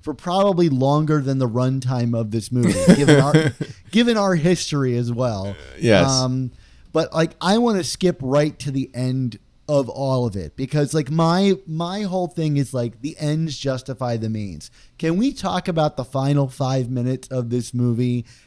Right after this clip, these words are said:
Speaker 1: and how it hit us? Because I really think that so much of the rest of it is really contingent on where it is taking us by the end of this journey and what that means for the journey that we have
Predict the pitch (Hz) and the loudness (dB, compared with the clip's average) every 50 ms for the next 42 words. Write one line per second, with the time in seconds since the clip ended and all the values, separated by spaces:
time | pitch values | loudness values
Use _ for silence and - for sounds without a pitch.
0 | _ _ - 127 127 113 113 117 131 131 143 139 - - 131 131 - - - - | _ _ -8 -6 -6 -4 -4 -4 0 0 0 0 0 0 -2 -2 -2 -4 -6 -6
1 | 123 127 123 120 127 127 135 131 - - - 139 - - 139 120 143 147 151 147 | -4 -4 -2 -2 -2 -4 -4 -6 -10 -10 -10 -10 -8 -6 -4 0 0 0 0 2
2 | 165 185 185 190 190 170 - - 165 156 151 135 _ - 127 123 120 - _ _ | 2 2 2 2 2 0 -2 -2 -2 -2 -2 -4 _ -4 -4 -4 -4 -6 _ _
3 | _ _ _ _ _ _ _ - - - - 180 180 185 185 185 185 - - 165 | _ _ _ _ _ _ _ -20 -14 -8 -4 -2 0 0 0 0 -2 -2 -4 -6
4 | 151 147 139 123 127 135 131 131 - - 139 120 123 113 113 117 110 98 98 117 | -4 -2 -2 0 0 0 0 -2 -4 -6 -4 -4 -2 -2 -2 -4 -4 -4 -4 -2
5 | 135 135 131 131 120 - 127 123 - 139 139 135 123 135 120 - - 120 113 113 | -2 0 0 -2 -2 -4 -8 -6 -4 -2 -2 -2 -2 -4 -6 -8 -8 -6 -4 -4
6 | 113 110 - - - _ _ - 117 117 123 143 165 165 170 175 170 165 - 160 | -4 -6 -8 -12 -20 _ _ -10 -6 0 2 4 4 6 4 4 2 0 -2 -4
7 | 156 139 147 139 123 - - - 147 135 113 - 120 113 104 90 80 76 - - | -4 -4 -4 -4 -6 -6 -6 -6 -6 -6 -8 -8 -10 -10 -10 -12 -14 -14 -16 -18
8 | - - - _ - - - 123 123 131 131 127 143 127 135 139 139 135 135 117 | -18 -20 -20 _ -16 -8 -4 -2 -2 -2 -2 -2 -4 -4 -2 -2 -2 -2 -2 -2
9 | 123 131 117 - - - 123 123 135 147 165 175 170 180 - 143 139 131 123 131 | -2 -2 -4 -4 -4 -4 -2 -2 -2 0 -2 -2 -2 -4 -4 -4 -2 -2 0 0
10 | 151 - - - 147 131 107 139 135 135 139 135 131 117 - - 131 131 127 123 | -2 -2 -2 -4 -6 -4 -4 -4 -2 -2 -2 -2 -4 -6 -8 -6 -4 -4 -4 -4
11 | 107 104 127 131 131 135 135 123 117 120 - 120 127 131 131 127 117 117 117 120 | -4 -4 -4 -2 -2 -2 -2 -2 -4 -6 -6 -4 -2 0 0 0 0 -2 -2 -2
12 | 104 98 - | -4 -8 -14